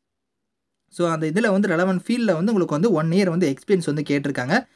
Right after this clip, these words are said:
சேலரிய பொறுத்த வரைக்கும் நாற்பத்தி மூணாயிரத்தி ஐநூத்தம்பது ரூபா உங்களுக்கான சேலரி இருக்கும். இது இல்லாம உங்களுக்கு வந்து பாருங்க, மெடிக்கல் பெனிஃபிட்ஸ் வந்து இருக்கு அப்படிங்கிற மாதிரி கொடுத்திருக்காங்க. So, அதையும் செக் பண்ணிக்கோங்க.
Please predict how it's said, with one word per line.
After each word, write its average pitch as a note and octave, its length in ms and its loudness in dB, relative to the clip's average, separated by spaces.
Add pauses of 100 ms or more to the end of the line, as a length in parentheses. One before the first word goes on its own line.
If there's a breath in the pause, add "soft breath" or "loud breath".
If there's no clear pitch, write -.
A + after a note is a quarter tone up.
(220 soft breath)
சேலரிய A3 480 0
பொறுத்த F3 260 0
வரைக்கும் E3 280 -2
நாற்பத்தி G3+ 360 -2
மூணாயிரத்தி F3 420 0
ஐநூத்தம்பது D3+ 460 -2
ரூபா F#3+ 100 2
உங்களுக்கான D3+ 340 -2
சேலரி D#3 320 -2
இருக்கும். C3+ 260 0
இது E3 200 2
இல்லாம F3 240 2
உங்களுக்கு E3+ 260 0
வந்து E3 140 0
பாருங்க, D#3 240 0 (340 soft breath)
மெடிக்கல் G#3+ 460 0
பெனிஃபிட்ஸ் F3+ 420 -2
வந்து F3+ 140 2
இருக்கு D#3 280 0
அப்படிங்கிற D3 360 -2
மாதிரி D3+ 180 -2
கொடுத்திருக்காங்க. C#3+ 520 -2
So, C4 160 -2
அதையும் D#3 300 0
செக் - 180 -4
பண்ணிக்கோங்க. D3 380 -4